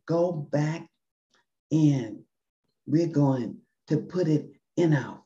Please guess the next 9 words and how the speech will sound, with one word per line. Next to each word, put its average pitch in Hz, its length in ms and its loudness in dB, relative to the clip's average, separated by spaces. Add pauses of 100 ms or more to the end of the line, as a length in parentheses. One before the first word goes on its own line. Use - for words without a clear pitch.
(120)
files - 680 -10 (880)
so 156 200 0
that 131 220 -4
we 156 240 0
can - 340 0 (200)
look 190 380 4
at 123 220 0
it, 101 240 -8 (1500)
not 190 300 -2